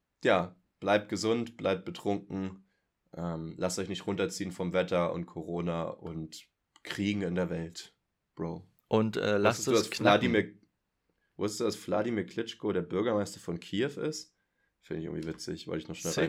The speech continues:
Speaker 1: reinhauen.
Speaker 2: Wusste ich
Speaker 1: Ja,
Speaker 2: nicht,
Speaker 1: oder? Ein
Speaker 2: aber
Speaker 1: Boxer, einfach ein Boxer.
Speaker 2: hat
Speaker 1: So,
Speaker 2: er
Speaker 1: stell dir vor,
Speaker 2: sich,
Speaker 1: wir hätten
Speaker 2: der,
Speaker 1: das.
Speaker 2: der kann sich gut durchboxen in der Politik.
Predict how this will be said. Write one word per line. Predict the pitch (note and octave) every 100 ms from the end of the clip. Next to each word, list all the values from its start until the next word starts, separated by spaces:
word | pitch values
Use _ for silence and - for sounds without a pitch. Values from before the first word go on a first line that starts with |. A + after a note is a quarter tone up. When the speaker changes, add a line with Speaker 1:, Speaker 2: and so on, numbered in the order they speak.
| E2
Speaker 1:
reinhauen. | E2+ F2 - _ _ _ _ _
Speaker 2:
Wusste | A2 A2 C3
ich |
Speaker 1:
Ja, | A#2
Speaker 2:
nicht, | A#2+ D#2+
Speaker 1:
oder? | F#2 A#2+
Ein | G2+
Speaker 2:
aber | F2 F2+ F#2 F#2
Speaker 1:
Boxer, | G2 -
einfach | G#2 A2
ein |
Boxer. | G#2+ - - F2+ F#2 _ _ _ _
Speaker 2:
hat | _ F#2
Speaker 1:
So, | G#2
Speaker 2:
er |
Speaker 1:
stell | A2
dir |
vor, | A2+
Speaker 2:
sich, | G#2+
Speaker 1:
wir | C3+
hätten | G2
Speaker 2:
der, | F#2+
Speaker 1:
das. | F2+ F2+ -
Speaker 2:
der | G2+
kann | F#2+ G#2+
sich | G#2+ -
gut | A#2 A2
durchboxen | B2+ - F#2+ F#2 -
in | F#2+
der | F#2
Politik. | F2+ F#2+ F2+ - F#2+ -